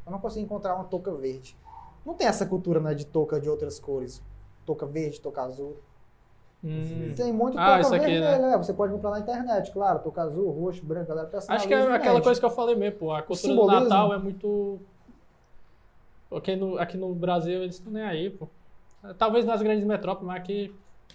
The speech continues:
Speaker 1: Talvez seja, seja muito rígida, né? Digamos assim. A galera não, não varia
Speaker 2: Não,
Speaker 1: muito,
Speaker 2: nem,
Speaker 1: assim.
Speaker 2: nem... é porque não liga mesmo, acho que não, não faz
Speaker 1: É.
Speaker 2: parte, sabe? Tipo,
Speaker 1: Pô,
Speaker 2: em festa junina, pô.
Speaker 1: Ah, festa junina.
Speaker 2: É demais, entendeu? Então meio que a gente tem as nossas próprias
Speaker 1: Sim.
Speaker 2: festas, eu acho que a gente tem que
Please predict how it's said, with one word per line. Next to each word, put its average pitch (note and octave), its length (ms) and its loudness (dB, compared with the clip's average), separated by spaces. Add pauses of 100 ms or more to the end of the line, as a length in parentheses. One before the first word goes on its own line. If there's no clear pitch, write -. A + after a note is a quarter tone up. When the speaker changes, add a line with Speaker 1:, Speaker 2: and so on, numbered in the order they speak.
Speaker 1:
Talvez G3+ 280 -4
seja, G3+ 440 -4
seja G#3 180 2
muito G#3 220 2
rígida, D#3 460 2
né? E3+ 220 -8
Digamos C#3+ 240 -6
assim. D3 420 -6
A D#3+ 60 -12
galera F3 240 0
não, F3+ 140 -6
não E3+ 360 -6
varia E4 380 6
Speaker 2:
Não, E4 60 2
Speaker 1:
muito, D#4+ 160 -2
Speaker 2:
nem, D#4+ 220 -2
Speaker 1:
assim. D4 80 -6
Speaker 2:
nem... D4 340 -4
é C4 40 -2
porque C#4+ 220 -4
não C#4+ 220 -6
liga B3 200 -2
mesmo, G#3 320 -2
acho G3+ 200 -6
que A3 100 -8
não, G#3 240 -4
não F#3+ 120 -6
faz G3 260 -2
Speaker 1:
É. F#3 60 -6
Speaker 2:
parte, F3 240 2
sabe? E3 260 -2
Tipo, A#3 240 -4
Speaker 1:
Pô, G3+ 80 4
Speaker 2:
em E3+ 40 0
festa A3 360 4
junina, G#3 440 -2
pô. E3 240 -8 (840)
Speaker 1:
Ah, D#3 140 -8
festa D3 280 -6
junina. D#3+ 240 -12
Speaker 2:
É - 40 -6
demais, G#3+ 500 -2
entendeu? F3+ 300 -4
Então G#3 160 0
meio A3 160 4
que A#3 60 2
a A3+ 60 6
gente G#3+ 140 -2
tem A3+ 120 -4
as G#3+ 100 0
nossas G#3 240 -4
próprias A3 360 -4
Speaker 1:
Sim. - 60 -14
Speaker 2:
festas, F#3 300 -6
eu F#3 60 -8
acho F3+ 160 -12
que F3+ 260 -10
a F3 80 -6
gente E3+ 180 -12
tem F3 100 -14
que F3 480 -10